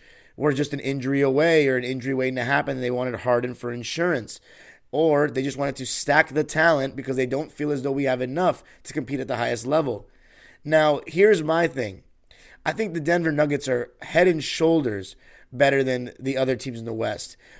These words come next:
based on the fact that they not only have the best player in the world, but they have a seamless fit of five players in that starting lineup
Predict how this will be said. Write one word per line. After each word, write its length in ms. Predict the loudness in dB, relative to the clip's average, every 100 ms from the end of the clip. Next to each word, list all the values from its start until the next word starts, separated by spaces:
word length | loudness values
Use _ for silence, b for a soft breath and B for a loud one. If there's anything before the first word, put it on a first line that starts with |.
| b
based 200 | 4 4
on 80 | 2
the 80 | 0
fact 280 | 2 2 2
that 100 | -2
they 220 | -2 0
not 220 | 0 2
only 180 | 2 4
have 140 | 2
the 60 | 2
best 280 | 2 2 0
player 500 | 2 4 6 2 -6 b b
in 160 | -6 -4
the 80 | -2
world, 360 | -2 -2 -4
but 120 | -8 -6
they 100 | -2
have 200 | 0 0
a 100 | -2
seamless 760 | -2 -2 -2 0 0 2 0
fit 240 | 0 2 4
of 140 | 2
five 320 | 2 2 2
players 260 | 0 0 2
in 60 |
that 140 | 0 -4
starting 360 | -2 -2 -2
lineup 420 | -2 -2 -2 -2